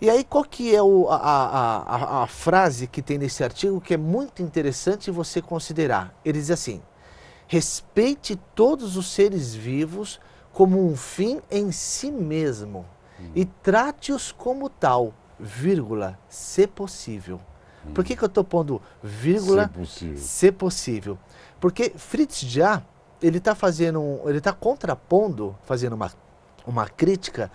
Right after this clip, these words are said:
Speaker 1: ao imperativo categórico de Kant, que é aquele imperativo onde, é, a ideia do dever e o homem é o fim último de todas as coisas. Isso é muito bom que seja, mas olhando pela perspectiva,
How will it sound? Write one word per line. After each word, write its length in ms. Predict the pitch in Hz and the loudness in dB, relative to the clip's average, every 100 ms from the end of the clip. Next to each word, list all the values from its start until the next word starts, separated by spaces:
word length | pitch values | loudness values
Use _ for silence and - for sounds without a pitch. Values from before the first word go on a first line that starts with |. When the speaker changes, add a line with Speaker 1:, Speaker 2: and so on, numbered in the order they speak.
| - - - | -14 -20 -2
Speaker 1:
ao 200 | 127 151 | 4 6
imperativo 800 | 185 185 190 165 - 226 214 214 - | 6 4 0 0 -2 -6 -6 -8 -2
categórico 840 | 214 247 220 156 147 170 185 - 170 | 0 0 -2 0 4 4 2 -4 -4
de 100 | 190 | -2
Kant, 560 | - 170 160 - - - _ - - | 2 2 2 -10 -16 -20 _ -20 -4
que 80 | 151 | -4
é 20 | |
aquele 260 | - 160 | 0 -2
imperativo 560 | 160 165 151 - 185 175 | 0 2 2 0 -2 2
onde, 540 | 170 170 147 147 104 - - - - | 2 0 -2 -4 -4 -8 -20 -14 -2
é, 320 | 135 135 127 | 2 6 6
a 100 | 127 | 6
ideia 300 | 120 139 131 | 6 6 4
do 140 | 127 | 2
dever 600 | 120 123 95 123 170 247 277 - - - | 0 0 0 0 2 2 -2 -20 -20 0
e 140 | 180 | 4
o 80 | 208 | 8
homem 440 | 180 208 247 226 202 | 10 8 4 0 4
é 60 | |
o 80 | 226 | 4
fim 280 | - 196 180 | 2 -4 0
último 360 | 190 185 196 | 0 -2 -6
de 140 | 180 185 | -6 -6
todas 340 | - 180 175 | -4 -4 -2
as 160 | 196 - | -4 -4
coisas. 560 | - 143 104 101 - - - - - | -2 0 0 -6 -10 -16 -20 -20 -6
Isso 200 | 254 - | -4 2
é 60 | 330 | 2
muito 380 | 196 247 - 226 | 2 0 0 2
bom 260 | 196 208 | 4 4
que 80 | - | -2
seja, 560 | - 147 117 98 98 - - - - | -4 0 0 0 -8 -10 -18 -20 0
mas 260 | 214 226 - | 0 0 4
olhando 380 | 226 254 330 320 | 6 6 2 2
pela 260 | 247 208 | 2 2
perspectiva, 880 | 190 190 - 175 - - 185 160 135 | 2 0 2 -2 0 0 2 2 0